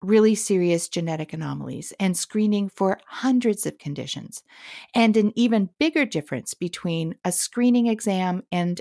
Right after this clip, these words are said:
a diagnostic exam. Now, this is something I wrote about, um, a bit in the book, Common Sense Pregnancy, and something we've discussed on the podcast before, but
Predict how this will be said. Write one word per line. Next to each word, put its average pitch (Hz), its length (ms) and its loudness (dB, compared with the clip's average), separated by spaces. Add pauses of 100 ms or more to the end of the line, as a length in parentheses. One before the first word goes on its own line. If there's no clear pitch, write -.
a 170 80 0
diagnostic 156 720 -4
exam. - 500 -16 (880)
Now, 220 280 4
this 285 220 2
is 359 140 0
something 220 260 2
I 180 100 2
wrote 170 220 2
about, 147 420 -2 (240)
um, 165 420 -4 (720)
a 226 60 0
bit 214 220 4
in 208 140 6
the 185 80 2
book, - 480 2
Common 175 280 0
Sense 165 200 -4
Pregnancy, 156 560 -4
and 208 160 4
something 320 340 0
we've 233 200 2
discussed - 520 -4
on 175 120 -2
the 165 40 -4
podcast 156 480 -6
before, 220 360 2
but 196 280 2